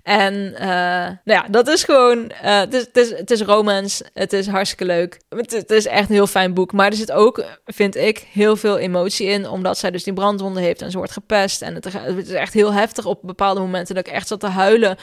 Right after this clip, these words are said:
Omdat ik dacht, hoezo zijn mensen zo vreed tegen elkaar? Dus ik, het heeft mij gewoon heel erg geraakt, dit boek. En op het einde was het echt zo van, "Ah, dit is precies, oh, dit is, oh."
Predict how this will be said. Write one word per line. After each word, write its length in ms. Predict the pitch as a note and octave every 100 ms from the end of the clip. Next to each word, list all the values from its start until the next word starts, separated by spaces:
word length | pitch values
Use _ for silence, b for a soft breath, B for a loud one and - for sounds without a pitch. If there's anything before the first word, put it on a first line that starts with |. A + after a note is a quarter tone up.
| B B
Omdat 180 | G3+
ik 40 | F#3+
dacht, 240 | G3 F#3 -
hoezo 400 | F#3+ G#3+ A3+ G#3
zijn 160 | G#3 F#3+
mensen 320 | F#3 F#3 G3
zo 240 | E3+ F#3+
vreed 480 | G#3 - F3 G3+ -
tegen 300 | B3+ B3+ C4+
elkaar? 420 | A#3+ A#3+ A3+ C#4+ -
Dus 220 | G3 G#3 E3+
ik, 220 | E3 - D#3 _
het 160 | - G#3+
heeft 220 | A3 A#3
mij 100 | A3
gewoon 180 | A3 F#3+
heel 120 | G#3
erg 140 | G#3
geraakt, 360 | F#3+ F3+ F3+ -
dit 140 | A#3
boek. 240 | A3 C4 -
En 140 | G3
op 80 | F#3+
het 80 | -
einde 340 | G3 G3+ G3+
was 200 | F#3 F#3
het 80 | C3+
echt 120 | -
zo 80 | F3+
van, 240 | G3+ F3+ _ -
"Ah, 200 | F4 F#4 F4+ F4+ E4+ D#4+
dit 200 | C#4 C#4+
is 100 | D4+
precies, 600 | D4+ F#4+ E4 E4 E4+ -
oh, 380 | - D4+ G4 B4
dit 180 | G#4 G4+
is, 140 | G4+
oh." 260 | D4 G3+